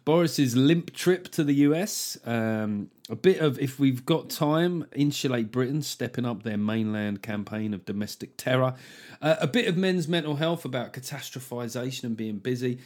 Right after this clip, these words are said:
And a couple of really excellent letters. Now, new patrons, um, thank you so much to all the people that signed up after my pathetic plea last week.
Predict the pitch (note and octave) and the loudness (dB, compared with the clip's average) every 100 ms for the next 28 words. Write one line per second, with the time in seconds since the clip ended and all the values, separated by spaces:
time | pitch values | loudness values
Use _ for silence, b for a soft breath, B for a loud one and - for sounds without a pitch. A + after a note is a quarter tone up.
0 | B B A2 B2 E3 F#3 F3 G3+ G3 E3 | B B -6 -4 -2 0 2 2 2 0
1 | E3 - D3+ C#3+ A#2 C#3 D3+ A2 E3+ - | -4 -4 -2 -2 -2 -2 -4 -4 -10 -12
2 | B B D3+ E3 C#3+ - - E3+ G#3 - | B B 0 0 0 -6 0 4 4 4
3 | E3 D#3+ - G2+ E2+ - - A2+ A2 - | 2 0 -2 -6 -8 -12 -8 -6 -6 -6
4 | C#3+ C#3+ C3+ B2+ A#2+ A2 - - - E3 | -6 -6 -2 0 2 -2 -6 -14 -8 -2
5 | D#3 D3 A#2 - A#2 B2 A#2 A#2+ G#2 F2 | 0 0 -2 -4 -4 -4 -4 -6 -6 -6
6 | A2+ G#2+ F#2+ G2 F2+ G#2 G2 - _ B2 | -6 -6 -6 -10 -10 -8 -8 -12 _ -12
7 | A2+ G#2+ - - A2 G2+ F#2+ G2 F#2+ A2+ | -10 -12 -12 -8 -6 -6 -6 -8 -10 -6
8 | G2 F2+ | -6 -6